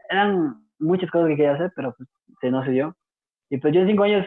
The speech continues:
sí quisiera estar trabajando como actor o algo así en, en series,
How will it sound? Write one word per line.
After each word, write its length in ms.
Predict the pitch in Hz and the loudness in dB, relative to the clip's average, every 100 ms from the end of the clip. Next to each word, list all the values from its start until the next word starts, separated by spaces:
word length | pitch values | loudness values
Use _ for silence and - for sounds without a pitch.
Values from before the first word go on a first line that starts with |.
| - | -2
sí 120 | 202 - | -4 0
quisiera 680 | 202 - 170 208 240 208 | -2 0 2 4 2 0
estar 340 | 147 - 151 156 | -6 -4 -2 0
trabajando 400 | 156 139 151 147 | 0 2 2 2
como 300 | 135 127 120 | 0 0 -2
actor 440 | 120 131 139 160 - _ _ _ | -4 0 0 -2 -8 _ _ _
o 160 | 135 143 | 2 4
algo 240 | 156 151 | 4 4
así 300 | 135 - 147 131 - _ | 2 0 -2 -2 -8 _
en, 300 | 135 131 131 117 | -4 -2 -2 -4
en 200 | 131 123 - | -6 -6 -4
series, 300 | 131 131 | -2 -2